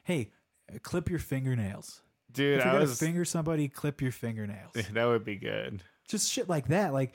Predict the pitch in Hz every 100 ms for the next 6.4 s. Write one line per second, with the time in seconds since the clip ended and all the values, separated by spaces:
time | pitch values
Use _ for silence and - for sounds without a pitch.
0 | - 165 233 247 185 202 202 190 170 143
1 | - 151 175 185 - 185 160 - - 226
2 | 139 123 135 170 196 139 127 127 151 175
3 | 196 - - 151 160 120 139 139 127 131
4 | 123 120 127 117 113 110 113 113 101 104
5 | 113 120 - 156 180 190 269 302 156 123
6 | 131 143 147 160